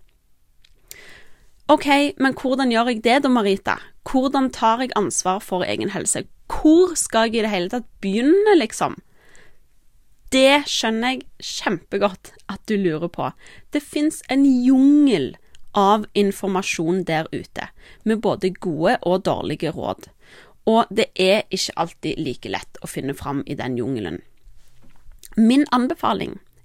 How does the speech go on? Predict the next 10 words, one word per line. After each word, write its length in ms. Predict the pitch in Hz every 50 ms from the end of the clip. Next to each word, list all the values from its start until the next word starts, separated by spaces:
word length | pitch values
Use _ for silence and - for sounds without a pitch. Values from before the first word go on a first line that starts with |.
| _ -
er 280 | - 185 190 220 - - -
at 160 | - - -
du 80 | - 208
blir 320 | - - 160 160 156 - - -
nysgjerrig. 560 | - 180 175 - - - - - - - - - - - - _ _ _ _ - _ _ - - - - - - - - -
Les 240 | 196 208 262 285 -
bøker, 600 | - - 220 220 240 - - - 339 453 - - _ _ _ _ _ _ - - - -
hør 180 | - 175 190 -
på 120 | - 240
podcaster, 800 | - 220 208 - - - 220 220 - - - 277 339 349 -